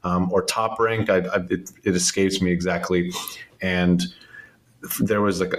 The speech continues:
just friction between the promotions in, uh, the split of the pay-per-view. And I mentioned earlier how there was, you know, drug test clauses and all kinds of random stuff that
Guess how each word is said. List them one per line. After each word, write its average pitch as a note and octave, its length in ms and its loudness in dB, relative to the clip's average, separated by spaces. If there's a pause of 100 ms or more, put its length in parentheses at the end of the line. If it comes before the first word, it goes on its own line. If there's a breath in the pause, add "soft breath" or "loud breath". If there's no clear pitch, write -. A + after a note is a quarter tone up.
just A2 180 -2
friction A#2 540 0
between G2+ 320 0
the G2 100 2
promotions F#2+ 920 2 (260 loud breath)
in, F2 460 2 (280 loud breath)
uh, D#2+ 220 2
the F2+ 160 -2
split A2+ 380 2
of F#2 120 0
the F#2 100 2
pay-per-view. F2+ 1040 2
And E2+ 340 0
I F#2 80 2
mentioned F#2 400 0
earlier F2 380 4
how E2 220 -2
there E2 200 4
was, D#2+ 280 2 (280 loud breath)
you E2+ 60 -2
know, D#2 160 2
drug G2 380 0
test F#2 280 -2
clauses F#2 520 0
and - 20 -2
all A2 160 0
kinds A2 240 -4
of E2+ 140 0
random F2+ 480 2
stuff F2+ 560 0
that E2 220 2